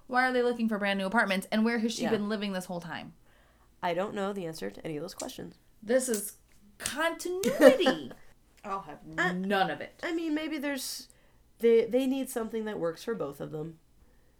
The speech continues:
Speaker 2: Who knows what, if, if they were able to hold on to the last lease. Maybe she's,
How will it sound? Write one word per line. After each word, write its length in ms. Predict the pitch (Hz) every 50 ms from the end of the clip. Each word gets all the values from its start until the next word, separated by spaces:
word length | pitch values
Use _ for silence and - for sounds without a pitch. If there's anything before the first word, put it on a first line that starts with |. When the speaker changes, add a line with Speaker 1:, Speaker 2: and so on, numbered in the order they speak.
| _ _ _
Speaker 2:
Who 160 | - 233 247
knows 380 | 240 240 240 240 233 196 185
what, 240 | 185 180 196 196 -
if, 320 | - 190 190 190 - - -
if 260 | - 185 170 - -
they 280 | - 175 175 175 170 165
were 160 | 160 165 -
able 260 | - 170 170 165 180
to 80 | 175 185
hold 240 | 160 180 185 185 185
on 160 | 185 180 185
to 80 | 202
the 140 | 196 190 202
last 360 | 196 196 196 196 208 - -
lease. 380 | 156 151 147 147 147 147 - -
Maybe 260 | 175 170 175 175 196
she's, 380 | 190 - - 202 202 208 202